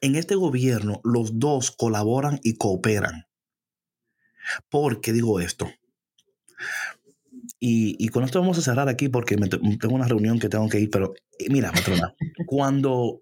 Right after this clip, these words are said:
Speaker 1: cuando Tomás, cuando Jesús resucita, se le aparece a los demás, los demás se alegran.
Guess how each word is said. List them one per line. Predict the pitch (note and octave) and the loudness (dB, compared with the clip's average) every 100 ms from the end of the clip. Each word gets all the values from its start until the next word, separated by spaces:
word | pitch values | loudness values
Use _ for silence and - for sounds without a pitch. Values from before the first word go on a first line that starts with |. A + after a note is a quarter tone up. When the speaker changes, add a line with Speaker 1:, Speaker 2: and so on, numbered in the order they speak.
| - | -4
Speaker 1:
cuando | C#3 C#3 C3+ C3+ C3 B2+ | 0 2 2 2 0 0
Tomás, | B2+ B2 E3 C#3 G2+ G2+ - - - - _ - - - | 2 4 4 2 0 0 2 0 -6 -14 _ -10 -8 -4
cuando | C#3 D3 | 0 0
Jesús | B2 A#2 - G3 D#3 B2+ - - | 0 -2 0 0 0 -2 -6 -6
resucita, | - A#2 A#2 A2 - A#2 - G2 - _ _ - - - - | 0 0 2 0 2 0 0 -4 -4 _ _ -20 -16 -16 -6
se | - | -2
le | A#2 | 0
aparece | A#2 A#2 | 0 0
a | C#3+ | 0
los | A2+ | 0
demás, | G#2+ F#2+ F#2 - | 0 0 0 -2
los | A2 G#2 | 0 2
demás | G#2+ A#2 A#2+ - | 2 2 0 -2
se | G#2 | 0
alegran. | G2 G#2 F#2+ F2 D#2+ | 2 2 0 -2 -8